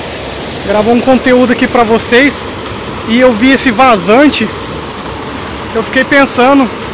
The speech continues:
que pra cima ali possa ser que tem algum poço pra gente tá pescando. Não conheço nada aqui pra cima, galera. Então vou ver se eu consigo subir um pouco, tá conhecendo aqui pra cima como que é, tá?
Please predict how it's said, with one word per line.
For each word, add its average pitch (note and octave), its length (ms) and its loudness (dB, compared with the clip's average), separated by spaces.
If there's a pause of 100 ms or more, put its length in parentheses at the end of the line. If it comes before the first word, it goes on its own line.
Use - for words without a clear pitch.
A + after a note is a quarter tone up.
(140)
que A3+ 260 -2 (760)
pra A3+ 200 0
cima B3+ 340 0
ali B3 120 0
possa B3+ 360 0
ser B3+ 240 0
que B3+ 100 -4
tem B3+ 200 2
algum B3 260 2
poço A#3+ 300 2
pra B3+ 100 2
gente A#3 180 2
tá A#3+ 140 0
pescando. B3 580 0 (680)
Não A3 120 4
conheço B3+ 440 2
nada A3+ 260 2
aqui A#3 140 -4
pra G#3 180 0
cima, C4+ 260 2
galera. G#3+ 380 4 (480)
Então G#3+ 160 2
vou B3+ 160 4
ver B3 160 4
se - 80 0
eu D4 60 4
consigo C#4 580 4 (500)
subir A#3+ 300 2
um C4+ 140 6
pouco, C4 480 4 (420)
tá A3+ 140 2
conhecendo C4+ 540 2
aqui C4 120 -2
pra B3 180 2
cima B3+ 220 0
como C4+ 340 4
que C4 200 0
é, A3+ 160 2 (440)
tá? G#3 160 -2